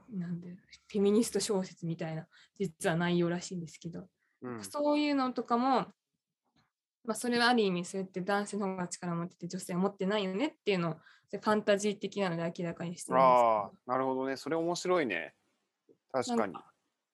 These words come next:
Speaker 1: それもなんか、
Speaker 2: なんか漫画とかではよくありそうだけどね。
Speaker 1: うん、
Speaker 2: あの、
Speaker 1: <laughs> そうそう。
Speaker 2: あの「君の名は」とかもそうだけど。
Speaker 1: そうそう。
Speaker 2: 君の名ははあんまりそういうのは描かれてなかったかもね。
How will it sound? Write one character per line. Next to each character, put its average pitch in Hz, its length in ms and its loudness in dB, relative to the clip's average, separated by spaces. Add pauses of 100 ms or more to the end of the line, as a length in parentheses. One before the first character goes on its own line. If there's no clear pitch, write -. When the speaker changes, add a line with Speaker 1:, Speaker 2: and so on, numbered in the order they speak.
(140)
Speaker 1:
そ 285 260 -4
れ 302 240 0
も 339 320 4
な 214 100 0
ん 208 60 -2
か、 - 240 -8 (500)
Speaker 2:
な 143 100 0
ん - 40 4
か 123 100 6
漫 170 340 6
画 196 120 8
と 214 100 0
か 196 120 6
で 123 100 6
は 110 40 6
よ 120 140 4
く 127 120 2
あ 110 40 6
り 113 80 2
そ 127 140 -6
う - 20 -4
だ 101 100 -2
け 80 80 -12
ど 62 60 -10 (160)
ね。 - 200 -18 (200)
Speaker 1:
う 262 60 2
ん、 - 20 6
Speaker 2:
あ 254 140 6
の、 - 60 10
Speaker 1:
<laughs> 311 180 8
そ 330 160 10
う - 20 8
そ 226 200 4
う。 208 200 2 (200)
Speaker 2:
あ 143 200 6
の 139 220 4 (160)
「君 165 180 8
の 160 80 4
名 175 160 6
は」 165 100 8
と 147 100 -4
か 127 120 0
も 107 100 -4
そ 113 140 -8
う 110 40 -4
だ 110 100 -6
け 113 120 -10
ど。 - 240 -8 (1080)
Speaker 1:
そ 196 220 -10
う 190 80 -8
そ - 160 -10
う。 175 180 -4
Speaker 2:
君 233 200 2
の 320 120 4
名 320 140 8
は 262 240 10
は 117 400 6
あ 185 40 6
ん 247 200 0
ま 285 100 2
り 262 140 -2
そ 233 200 -2
う 233 60 0
い 233 100 0
う 226 40 -2
の 180 80 -2
は 123 100 2
描 127 220 0
か 147 120 2
れ 139 60 2
て 123 120 -12
な 113 100 -6
か 117 100 0
っ - 80 -12
た - 80 -20
か - 120 -10
も - 100 -20
ね。 113 240 -12